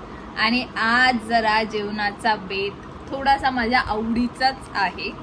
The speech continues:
पण, अ, मी याच्यामध्ये थोडंसं कॉम्प्रोमाइज केलंय. आपल्याला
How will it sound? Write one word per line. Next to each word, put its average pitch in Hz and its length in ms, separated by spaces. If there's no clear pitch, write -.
पण, 240 340
अ, 220 420
मी 214 200
याच्यामध्ये 214 520
थोडंसं 214 600
कॉम्प्रोमाइज 202 880
केलंय. 180 280
आपल्याला 196 720